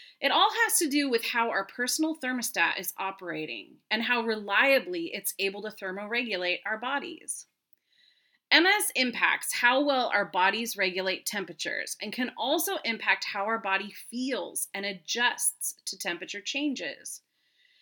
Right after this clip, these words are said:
In some cases, thermoregulation is further impacted by lesions in the brain, in the part of the brain that controls temperature regulation. Or some people might have a brain lesion in an area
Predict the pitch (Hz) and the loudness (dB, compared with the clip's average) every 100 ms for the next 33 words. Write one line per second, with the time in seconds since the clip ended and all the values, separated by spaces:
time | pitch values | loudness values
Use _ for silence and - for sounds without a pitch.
0 | _ - 311 311 330 381 415 285 226 220 | _ 6 8 10 8 2 4 6 6 4
1 | 214 - 294 403 440 285 226 196 190 208 | -2 -2 -2 -2 0 2 2 0 -2 0
2 | 220 190 175 - - 247 302 262 - 180 | 0 -2 -4 -6 -2 0 2 2 0 -4
3 | - 165 - 185 202 202 202 220 262 233 | -2 -2 -2 -4 0 0 -2 -4 -2 0
4 | 240 233 202 190 160 175 180 165 104 - | -2 -4 -6 -8 -4 -2 0 -2 -6 -14
5 | _ - - - _ 247 262 262 294 359 | _ -20 -20 -20 _ 0 2 2 6 6
6 | 359 240 220 214 214 202 - 202 - 233 | 6 2 2 4 2 -2 -4 -6 -4 0
7 | 285 196 185 - 214 208 220 214 175 170 | 0 0 -2 -4 -6 -6 -6 -4 -6 -6
8 | 180 214 262 - 143 - _ _ _ _ | -8 -6 -6 -6 -8 -12 _ _ _ _
9 | _ _ 285 330 302 247 247 254 294 339 | _ _ 2 6 8 10 8 8 4 4
10 | 403 403 311 220 202 226 233 - 196 208 | 2 0 4 6 6 2 -2 -2 -2 0
11 | 214 190 190 220 196 202 202 - 190 196 | -2 -2 -2 -2 -2 -2 -4 -2 0 2
12 | 220 226 | 2 0